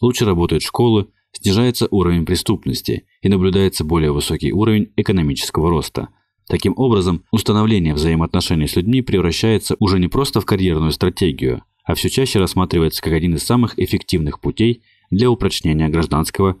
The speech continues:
и социального здоровья. Старые профсоюзы и сообщества, похоже, возрождаются.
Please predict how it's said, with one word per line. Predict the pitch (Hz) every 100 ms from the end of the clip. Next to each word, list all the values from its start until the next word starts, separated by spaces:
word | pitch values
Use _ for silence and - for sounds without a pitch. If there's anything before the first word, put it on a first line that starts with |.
| _ _
и | 127
социального | - 95 - 73 69 69
здоровья. | 78 92 78 60 - - _ _ _ _ _ _ _
Старые | - - 101 85
профсоюзы | - 90 - 107 117 90
и | 80
сообщества, | 95 123 - 113 - 95 - _ -
похоже, | 113 160 123
возрождаются. | 90 78 76 71 67 58 - 58 -